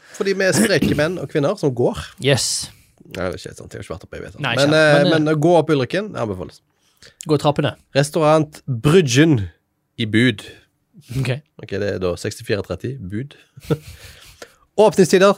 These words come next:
Speaker 1: tilpasset folk som må legge seg klokken nitten. <laughs> Håpløst å rekke åpningstidene her for normale folk. Maten aner jeg ikke,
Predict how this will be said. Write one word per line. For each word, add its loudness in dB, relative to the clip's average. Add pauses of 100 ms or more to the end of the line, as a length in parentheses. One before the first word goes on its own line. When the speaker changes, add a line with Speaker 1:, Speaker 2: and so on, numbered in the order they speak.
(120)
Speaker 1:
tilpasset 0
folk 0
som -2
må 0
legge 2
seg 0
klokken -2
nitten. -6 (840)
<laughs> -16
Håpløst 6
å -4
rekke 2
åpningstidene 2
her 0
for -8
normale 2
folk. -8 (160)
Maten 0
aner 2
jeg -2
ikke, -2